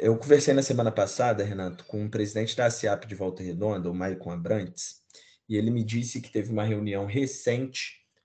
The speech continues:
com o prefeito Neto pra tratar justamente da reforma da trinta e três, que foi garantido pelo prefeito que a obra deve terminar realmente em novembro,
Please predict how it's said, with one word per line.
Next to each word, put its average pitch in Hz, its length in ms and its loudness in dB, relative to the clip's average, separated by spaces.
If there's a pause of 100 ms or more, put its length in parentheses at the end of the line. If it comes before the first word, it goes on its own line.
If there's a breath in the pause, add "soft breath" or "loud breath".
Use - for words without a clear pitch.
(120)
com 123 400 -2
o 113 80 -2
prefeito 101 500 -4
Neto 95 320 -6
pra 113 180 4
tratar 101 340 0
justamente 95 440 -4
da 90 80 -2
reforma 90 340 -6
da 87 80 -4
trinta 87 240 -6
e 87 140 -4
três, - 420 -6 (400 soft breath)
que - 60 -20
foi 123 140 8
garantido 127 460 8
pelo 120 200 0
prefeito 113 440 -2
que - 60 0
a 107 60 6
obra 101 180 2
deve 113 240 6
terminar 110 360 0
realmente 110 440 2
em 107 40 0
novembro, 107 600 0